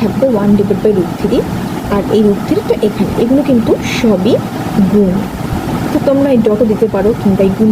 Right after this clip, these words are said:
চিহ্নও দিতে পারো, একই কথা। এখন দেখো আমাদের কি, কোনটি কাটাকাটি যায়। এখানে আছে ওয়ান divided by root three, এখানে আছে রুট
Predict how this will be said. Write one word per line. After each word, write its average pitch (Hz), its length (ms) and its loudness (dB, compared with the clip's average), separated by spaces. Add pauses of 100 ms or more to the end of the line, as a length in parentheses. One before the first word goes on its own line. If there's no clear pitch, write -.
চিহ্নও 240 300 4
দিতে 190 200 0
পারো, 240 120 0 (140)
একই - 220 -2
কথা। 202 220 0 (920)
এখন 320 160 2 (100)
দেখো - 260 -4
আমাদের 196 240 0 (180)
কি, - 80 0 (100)
কোনটি 240 260 2 (100)
কাটাকাটি 214 460 -2
যায়। 170 140 -2 (840)
এখানে 294 240 0 (100)
আছে - 200 -2 (220)
ওয়ান 220 200 2 (140)
divided 226 280 2
by 247 160 4
root 196 140 0 (120)
three, 294 220 2 (240)
এখানে 226 320 2
আছে - 220 0
রুট 196 160 0